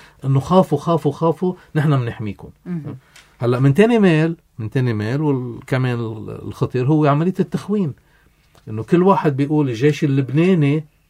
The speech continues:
Speaker 1: لازم يكون مسؤول عن ال-، عن حماية اللبنانيين وعن الأمن بلبنان، هذا صهيوني،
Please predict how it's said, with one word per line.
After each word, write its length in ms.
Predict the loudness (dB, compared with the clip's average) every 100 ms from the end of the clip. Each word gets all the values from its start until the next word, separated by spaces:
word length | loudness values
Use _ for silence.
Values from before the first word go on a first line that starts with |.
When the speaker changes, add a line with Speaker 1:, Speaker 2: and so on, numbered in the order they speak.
| _ _
Speaker 1:
لازم 220 | -12 -10
يكون 280 | -8 -6 -4
مسؤول 520 | -6 -8 -4 -4 -4 -8 -18 -20 -10
عن 180 | -6 -4
ال-، 580 | -4 -4 -6 -8 -10 -16 -20 _ -18
عن 640 | -14 -10 -10 -8 -8 -10
حماية 340 | -8 -4 -2 -2
اللبنانيين 500 | -4 -6 -8 -8 -6
وعن 160 | -6 -8
الأمن 220 | -8 -8
بلبنان، 580 | -8 -8 -8 -8 -6 -8 -10 _
هذا 180 | -6 -6
صهيوني، 600 | -6 -6 -2 -2 -4